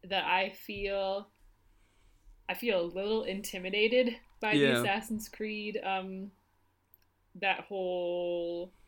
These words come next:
Speaker 1: line of games. I played a, like, a li-, a very small amount of maybe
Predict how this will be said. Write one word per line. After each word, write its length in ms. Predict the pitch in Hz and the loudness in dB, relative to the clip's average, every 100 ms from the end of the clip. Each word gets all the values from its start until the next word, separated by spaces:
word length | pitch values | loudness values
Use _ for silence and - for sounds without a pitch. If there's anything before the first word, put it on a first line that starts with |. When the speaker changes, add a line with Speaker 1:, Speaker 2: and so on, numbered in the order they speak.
| - - - - | -20 -20 -20 -10
Speaker 1:
line 400 | 175 180 180 185 | -2 2 2 2
of 140 | 175 | -4
games. 540 | 180 170 170 196 208 - | 0 0 0 -4 -8 -6
I 160 | 190 208 | -2 -2
played 540 | 214 233 226 226 220 - - | -2 0 2 2 -2 -6 -8
a, 120 | 175 170 - | -6 -8 -12
like, 380 | 165 165 160 - _ _ | -6 -4 -6 -10 _ _
a 40 | 156 | -10
li-, 420 | 165 180 185 185 | -8 -6 -4 -4
a 80 | 175 | -6
very 500 | 156 196 190 180 170 | -8 -2 0 0 -2
small 360 | - 180 165 165 | -6 -8 -8 -6
amount 380 | 165 156 151 - | -6 -6 -8 -10
of 140 | 170 160 | -12 -10
maybe 680 | 170 160 165 170 170 165 | -8 -8 -10 -10 -8 -10